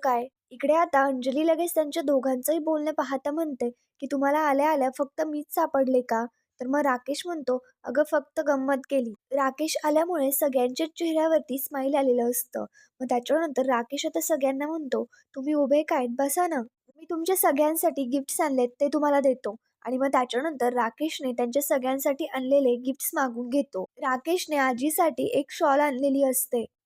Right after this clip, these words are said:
आणि मग राकेश ती शॉल आता आजीला देतो. मग आजी आता म्हणते, "खूप छान शॉल आहे आणि माझा अगदी आवडता रंग आहे."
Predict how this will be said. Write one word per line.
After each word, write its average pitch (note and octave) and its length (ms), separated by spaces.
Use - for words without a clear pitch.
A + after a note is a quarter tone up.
आणि C#4 200
मग C#4 240
राकेश C#4 460
ती F#4 100
शॉल D4 320
आता D4+ 280
आजीला C4+ 360
देतो. C4 360
मग C#4 80
आजी C4+ 260
आता C4+ 220
म्हणते, C4+ 340
"खूप D#4+ 300
छान D#4+ 200
शॉल D4 260
आहे A3+ 80
आणि B3 140
माझा C4+ 440
अगदी C#4 320
आवडता C4+ 380
रंग B3+ 240
आहे." A#3 140